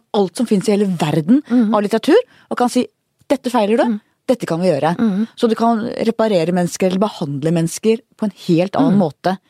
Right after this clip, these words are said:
Speaker 2: Du
Speaker 1: enn du kunne før.
Speaker 2: diagnostiserer utrolig mye fortere og mye grundigere. Det tror jeg på. Og så skal du huske på at utgangspunktet for dette, for at det skal bli sånn rrr, som du sier der, er jo at dataene er der. Eh, og, og dataene må være tilgjengelige, dataene må,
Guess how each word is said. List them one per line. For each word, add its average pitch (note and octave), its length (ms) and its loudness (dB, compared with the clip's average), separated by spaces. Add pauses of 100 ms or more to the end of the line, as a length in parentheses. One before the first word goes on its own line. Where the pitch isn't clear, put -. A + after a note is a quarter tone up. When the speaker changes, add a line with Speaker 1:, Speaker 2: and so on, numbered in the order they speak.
(140)
Speaker 2:
Du A#3 80 2
Speaker 1:
enn B3 40 2
du A3+ 80 0
kunne B3 120 2
før. - 0 -
Speaker 2:
diagnostiserer G3 760 0
utrolig F3 300 0
mye F#3+ 140 2
fortere F#3 320 0
og F#3+ 80 -2
mye E3+ 120 2
grundigere. E3 640 0 (280)
Det A3 160 2
tror C3 140 0
jeg A#2 140 -4
på. A2+ 160 -2 (640)
Og C4 80 2
så G#3+ 280 0
skal A#3+ 140 -4
du B3+ 80 2
huske - 140 -4
på F#3 100 -2
at - 120 -6 (800)
utgangspunktet E3+ 840 0
for A3 100 0
dette, B3 320 -2
for - 140 -4
at F#3 140 -6
det F#3 140 -4
skal - 160 -6
bli F3 220 0
sånn E3+ 340 -4
rrr, E3 380 0
som F#3+ 180 -2
du F3+ 140 -2
sier F#3 160 0
der, B3 240 0 (480)
er D#3 220 -2
jo D#3+ 100 0
at - 80 -4
dataene C3+ 640 -4
er A#2+ 160 -4
der. D#3 220 -2 (1000)
Eh, E3+ 380 4
og, - 220 -2
og F#3+ 160 0 (180)
dataene D#3+ 400 -2
må G3 80 2
være E3 240 0
tilgjengelige, F3+ 880 0
dataene F3 500 -2
må, F3+ 200 -2